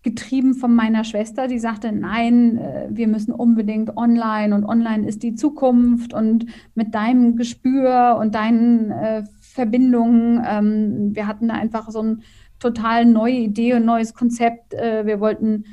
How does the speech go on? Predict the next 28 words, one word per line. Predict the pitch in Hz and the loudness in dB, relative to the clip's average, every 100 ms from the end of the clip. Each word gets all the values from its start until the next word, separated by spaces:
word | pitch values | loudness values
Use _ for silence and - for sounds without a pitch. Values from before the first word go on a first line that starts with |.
| - _ _ | -20 _ _
deutsche | 214 220 220 233 | -2 -2 -2 -2
junge, | 220 233 226 220 226 - | 2 4 4 2 -2 -2
ähm, | 214 208 208 208 202 - - | 0 4 6 6 4 0 -6
Designer | 240 233 254 254 247 | -2 2 2 2 0
fördern | - 240 233 226 220 | 0 4 4 2 0
und | 214 208 | 0 -2
denen | 220 220 220 214 | -2 0 0 -2
sozusagen | 226 214 220 220 220 | -6 -6 -4 0 0
eine, | 226 | 0
eine | 226 226 | 0 0
Shop, | 262 247 - - | -2 -4 -8 -8
äh, | 220 226 190 123 117 220 - _ | -4 -4 -4 -8 -10 -10 -12 _
Plattform | - 254 240 - - 240 233 233 | -10 -6 -6 -8 -2 2 6 6
bieten. | 233 214 208 220 220 220 - - _ _ _ 233 | 4 -2 -2 0 2 0 -4 -20 _ _ _ -2
Ähm, | 220 214 208 | 0 2 0
auch | 208 214 - | -2 -4 -4
damals | 214 220 233 233 | -2 0 2 0
schon, | 240 226 220 214 | -2 -2 0 -2
äh, | 214 | -6
vor | 208 220 | -6 -6
sechs | 220 214 | -6 -6
Jahren | 208 208 208 208 | -4 0 0 0
mit | 208 | -2
einem | 220 | -4
stark | 208 220 214 214 | -4 -6 -4 -2
nachhaltigen, | 240 294 285 247 240 226 226 220 214 202 | 0 0 0 -2 0 2 2 2 -2 -4
ähm, | 208 208 214 | -2 -2 -2
Gedanken. | 214 220 254 302 302 262 262 262 | -6 -2 2 2 2 -2 -2 -4